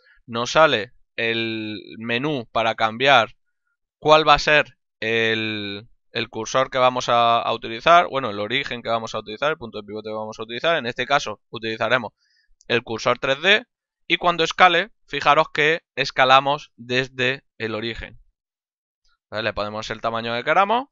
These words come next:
y ahora nos podemos salir al modo objeto y fijaros cómo la propiedad de escala no nos ha cambiado.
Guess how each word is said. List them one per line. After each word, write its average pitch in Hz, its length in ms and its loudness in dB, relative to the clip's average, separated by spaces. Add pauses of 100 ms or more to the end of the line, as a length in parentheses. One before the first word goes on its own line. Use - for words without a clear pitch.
(1120)
y 156 100 -2
ahora 156 320 8
nos 143 120 0
podemos 120 340 -2
salir 135 400 0 (300)
al 110 140 -2
modo 117 420 -2 (360)
objeto 180 540 0
y 170 120 -4
fijaros 170 340 2
cómo 147 400 -4
la 127 160 0
propiedad 120 480 0
de 107 60 -4
escala 135 460 2
no 117 220 -4
nos 117 300 2
ha 117 80 0
cambiado. 101 480 -8